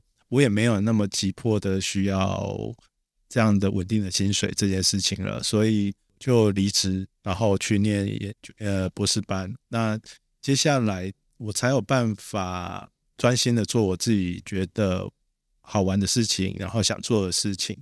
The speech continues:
对我来说，创作其实都是一件很有趣的事情。我喜欢发现，我喜欢，呃，用各种不同的方法去做出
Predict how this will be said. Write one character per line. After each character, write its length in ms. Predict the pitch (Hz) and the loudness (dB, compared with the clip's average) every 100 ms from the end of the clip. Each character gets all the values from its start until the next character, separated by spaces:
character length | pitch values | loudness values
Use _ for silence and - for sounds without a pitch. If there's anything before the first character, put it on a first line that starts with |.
| _ _ _ - | _ _ _ -2
对 100 | 170 | 2
我 80 | 117 | 2
来 140 | 101 | 2
说， 160 | 123 120 | 0 0
创 180 | 123 | 2
作 180 | 120 123 | 2 2
其 160 | 107 104 | 2 0
实 80 | 101 | 2
都 160 | 110 | 0
是 400 | 104 110 104 101 - _ - | 0 0 -2 -4 -10 _ -20
一 80 | 107 | -12
件 360 | - 117 107 | 0 0 2
很 80 | 104 | 0
有 160 | 104 90 | 0 0
趣 160 | - | 0
的 100 | 98 | 0
事 220 | 95 107 | 0 -2
情。 240 | 95 104 101 | -2 -4 -2
我 100 | 120 | 0
喜 220 | - 95 | 0 -2
欢 420 | 82 107 104 107 110 | -2 -2 -2 -2 -4
发 240 | 107 104 | -2 -2
现， 200 | - 104 | 0 -2
我 120 | 101 | -2
喜 160 | 104 95 | -2 -4
欢， 360 | - 101 101 107 - _ _ - | -2 -2 -2 -6 -12 _ _ -8
呃， 180 | 95 107 | -6 -2
用 160 | 107 | 0
各 140 | 110 107 | 0 0
种 120 | 95 | 0
不 120 | 104 | -2
同 180 | 101 95 | -2 -2
的 60 | |
方 200 | 92 101 | -2 -2
法 220 | 101 98 85 | -2 -4 -4
去 160 | - | -4
做 340 | 95 98 92 95 | 0 0 0 -2
出 340 | - 98 95 | -4 -6 -6